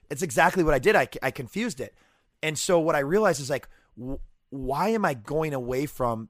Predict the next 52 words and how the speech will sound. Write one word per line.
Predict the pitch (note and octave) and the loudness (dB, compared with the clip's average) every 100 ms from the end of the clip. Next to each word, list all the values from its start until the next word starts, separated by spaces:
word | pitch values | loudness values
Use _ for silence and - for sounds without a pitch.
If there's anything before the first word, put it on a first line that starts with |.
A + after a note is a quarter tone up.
| - | -4
the | C3 | -4
one | A#2+ C3 D#3 | -2 0 0
thing | D#3 E3 C#3 | -2 -6 -4
that | B2+ - - | -4 -8 -6
every | C#3 A#2+ C#3 | -6 -4 -4
single | - C3 B2 | -4 -6 2
person, | - A#2+ B2+ | 2 2 -6
I | D3+ | -4
mean, | D#3 | 2
you | |
look | E3+ G3 | 2 4
at | D#3+ | 6
all | D#3 | 4
the | |
news | C3+ C#3+ D3 | 2 -2 0
articles, | C3+ C#3+ C3+ C3+ - _ - | 0 2 2 0 -10 _ 0
Chris | D#3 - | 0 2
Lindahl's | D3 C#3 | 2 2
become | C3 D3 C3 | 0 -6 -6
a | |
household | A#2+ C3+ C#3+ B2+ | -2 -2 -2 -4
name, | C3 C#3 | -4 -2
all | D3 | -2
these | C#3 - | -4 -6
things. | C3+ E3 - - _ - | -8 -8 -12 -16 _ -2
I'm | E3 E3 | -2 0
going | F#3+ G3+ | 0 0
from | F#3+ E3 | -2 -6
the | C#3 | -6
thing | F3 F#3 | -4 -4
that | E3 | -4
has | D3+ D#3 A#2+ | 0 -2 -2
the | C3+ | -4
most | C#3 F3+ - | 0 0 -2
brand | D3 D3+ D3 | -2 -2 -2
equity | C#3 C3+ C#3 C3+ _ _ - | -4 -4 -6 -8 _ _ -8
and | E3 | -2
arguably | - F#3+ A3 G#3+ D#3+ C#3+ C3+ _ _ | 6 6 6 2 0 0 -4 _ _
probably | - F#3+ A3+ D#3+ - _ _ _ _ - | 2 4 4 -4 -6 _ _ _ _ -14
spent | - - - G3 - | -10 -6 0 0 0
the | D#3+ | -4
most | D3+ E3 G3 - C#3 | 0 2 4 2 -4
money | D#3 E3 F3 D#3+ D3+ - | 0 2 2 0 -8 -4
on | C#3+ | -2
a | C#3 | 0
person | - F3+ F3 D3 C3 - | 2 2 0 -4 -10 -4
of | C#3+ - | -4 0
all | D#3+ D#3+ | 4 4
time | - D3+ C#3 A2+ | 2 -2 -2 -4
in | A#2 | -6
our | |
state. | A2+ - G#2+ | -6 -4 -6